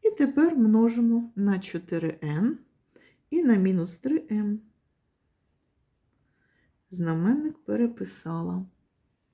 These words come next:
Маємо двадцять чотири м н мінус чотири н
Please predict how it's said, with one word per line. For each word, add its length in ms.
Маємо 600
двадцять 760
чотири 760
м 200
н 320
мінус 760
чотири 880
н 260